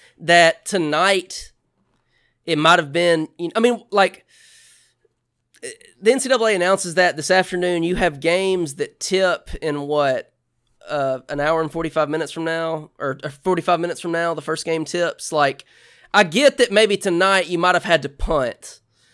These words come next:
and just be like, "Okay, we're gonna let fans in tonight." But, man, like, how can you allow fans in tomorrow?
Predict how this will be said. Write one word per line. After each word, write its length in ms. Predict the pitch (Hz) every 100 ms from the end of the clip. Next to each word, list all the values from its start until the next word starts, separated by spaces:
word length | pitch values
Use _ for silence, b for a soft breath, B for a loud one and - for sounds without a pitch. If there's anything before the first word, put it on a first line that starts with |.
| _ -
and 140 | 143
just 160 | 147 165
be 80 |
like, 160 | 160 143
"Okay, 320 | 147 - 139
we're 80 | 135
gonna 160 | 165 160
let 260 | 156 131
fans 300 | 147 143 135
in 160 | 147 139
tonight." 560 | 139 135 123 123 -
But, 160 | 139 151
man, 320 | 165 175 170
like, 160 | 165 147
how 180 | 185 214
can 160 | 226
you 220 | 208 202
allow 300 | 170 151 156
fans 440 | 151 147 147 147 135
in 200 | 135 131
tomorrow? 600 | - 127 120 78 64 -